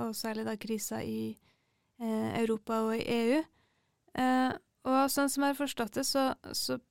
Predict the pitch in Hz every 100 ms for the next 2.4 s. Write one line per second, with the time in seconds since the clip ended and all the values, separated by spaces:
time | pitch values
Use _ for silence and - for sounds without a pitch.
0 | _ 254 226 - 226 226 233 240 226 -
1 | 233 226 - - _ - 247 - - 247
2 | 226 285 302